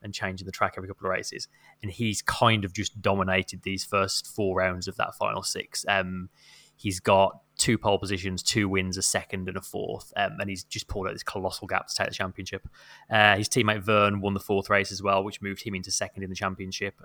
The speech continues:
uh, and gave D S Techeetah their second consecutive Constructors' Championship as well. So massive congratulations to all of them. Um, Da Costa seems to be one of these guys where even the people who have lost the championship to him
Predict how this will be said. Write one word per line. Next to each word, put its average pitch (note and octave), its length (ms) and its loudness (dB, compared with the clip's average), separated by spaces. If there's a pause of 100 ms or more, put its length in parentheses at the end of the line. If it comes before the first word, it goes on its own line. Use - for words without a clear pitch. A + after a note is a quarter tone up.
(120)
uh, G#2+ 280 0
and G2+ 100 -4
gave F#2+ 240 2
D G2 140 0
S - 100 -8
Techeetah - 380 -8
their G2 180 -4
second - 460 -8
consecutive - 500 -8
Constructors' - 400 -8
Championship B2+ 480 -2
as A#2+ 80 -4
well. C#3+ 180 2 (440)
So A2 500 6
massive C3 300 4
congratulations G2+ 580 0
to - 100 -6
all G2 60 0
of F#2 80 -4
them. G2+ 220 -2 (180)
Um, G2+ 480 0 (320)
Da A#2+ 80 2
Costa C3+ 320 8
seems B2+ 220 2
to - 60 -6
be A#2+ 40 0
one A2+ 80 2
of A2 60 0
these G#2 160 0
guys G#2 360 4
where G2+ 520 4 (460)
even A2 240 0
the G#2+ 60 0
people A2 300 -2
who G#2 160 2
have G2 100 0
lost G2 200 0
the G2 60 -10
championship G2 640 -2
to G2 180 -4
him F#2+ 240 -4